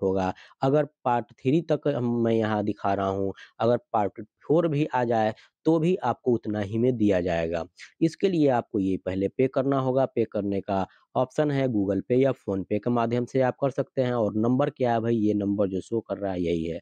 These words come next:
डबल एट सेवन थ्री टू वन नाइन थ्री फाइव सेवन। पेमेंट करने के बाद आप स्क्रीनशॉट इस नंबर पर ज़रूर भेजिएगा। जैसे ही आप पेमेंट करने के बाद स्क्रीनशॉट भेजिएगा, लेकिन नाम भी उसमें अपना टाइप करके भेज दीजिएगा। आपको उसी वक्त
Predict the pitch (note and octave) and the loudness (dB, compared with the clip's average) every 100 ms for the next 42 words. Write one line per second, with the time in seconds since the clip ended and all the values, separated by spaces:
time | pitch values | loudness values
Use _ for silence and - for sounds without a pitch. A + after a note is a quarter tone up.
0 | - - - A2 A#2+ C3 D3 C3+ B2+ A#2+ | -14 -20 -8 -2 0 2 0 -2 -4 -2
1 | A#2+ A#2 A2 A#2+ A2 A2 G#2+ G#2 G2+ - | -2 -2 0 0 0 0 -2 -2 -4 -2
2 | F#2 A2+ - C3 C#3 D#3 _ - _ B2+ | -2 -2 0 0 0 -4 _ -20 _ 0
3 | C3 D3 - A#2+ A#2 A#2+ A2 G#2+ G#2 G#2 | 2 0 0 0 0 0 0 2 2 0
4 | G2+ G2+ - A2+ A2+ - G#2 G#2 - A#2 | 0 -4 0 0 0 0 0 0 -2 -12
5 | _ - D3 - A#2 A2 G#2+ A2 G#2 F#2 | _ -2 -2 0 0 2 2 2 0 2
6 | G#2+ D3 C3+ C#3+ C#3 C#3 C#3 B2+ B2 C3 | 2 2 2 0 2 2 2 2 2 0
7 | - C#3+ D3+ B2+ - A#2 A2+ - G#2+ G#2+ | 0 2 2 2 0 0 0 -2 -2 -2
8 | G#2 G#2+ G#2 G2+ - G2+ G#2 F#2+ G2 A#2 | -2 0 0 -2 -6 -8 -6 -6 -2 2
9 | C#3 C3+ C3 B2+ _ - B2 A#2+ A2+ A2 | 2 2 0 -4 _ -4 -2 0 0 0
10 | A#2+ B2+ B2 A2+ - G#2+ G2+ G2+ F#2 G#2 | 0 2 2 0 -2 -4 -2 -4 -2 -2
11 | G#2 G2+ F2+ F2+ G#2+ B2+ B2+ B2+ B2 A#2+ | -2 -4 -6 -2 0 0 2 2 2 2
12 | A#2 - - - - C3 - - B2+ A2+ | 0 -4 -16 -16 -4 -2 -2 0 2 0
13 | - D#3+ C#3 C3 - | -2 2 2 2 -4